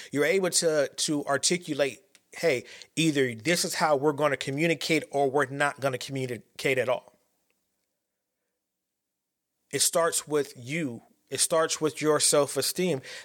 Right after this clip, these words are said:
The more you believe in yourself, the more, uh, boundaries you will be able to set without fear. We have to stop being scared of that. We have to,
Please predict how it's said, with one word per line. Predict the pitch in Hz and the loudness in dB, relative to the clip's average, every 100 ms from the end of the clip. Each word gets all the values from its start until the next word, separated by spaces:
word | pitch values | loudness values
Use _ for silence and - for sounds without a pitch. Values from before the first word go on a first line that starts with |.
| - | -4
The | 143 | 0
more | 156 165 | 2 0
you | 147 151 | 0 -2
believe | 139 135 170 170 | 0 0 0 0
in | 156 | 0
yourself, | 143 - 156 139 131 | 0 2 2 2 0
the | 135 | -6
more, | 123 147 151 143 135 - - - - | -2 2 4 4 2 -4 -20 -10 0
uh, | 139 127 120 | 2 2 0
boundaries | 180 120 160 185 160 143 135 - | -4 0 2 2 0 -2 -2 0
you | 151 | 0
will | 147 | 0
be | 131 147 | 0 0
able | 135 131 | 2 0
to | |
set | 123 - 196 156 | 0 2 2 0
without | 131 - 131 - | -2 0 0 -2
fear. | - 214 208 117 - _ _ _ _ _ _ _ _ _ _ _ _ _ _ _ _ _ _ _ _ _ _ _ _ _ _ _ _ _ _ _ _ - - | -4 0 0 -2 -6 _ _ _ _ _ _ _ _ _ _ _ _ _ _ _ _ _ _ _ _ _ _ _ _ _ _ _ _ _ _ _ _ -20 -6
We | 143 | -2
have | 143 170 165 | 0 0 0
to | |
stop | 156 - 165 143 | 0 2 0 0
being | 147 135 | -4 0
scared | - - 165 151 | 0 2 2 2
of | 127 | -2
that. | 107 110 | -4 -4
We | 120 131 | -4 -2
have | 120 156 147 | 0 2 0
to, | - 139 | 0 0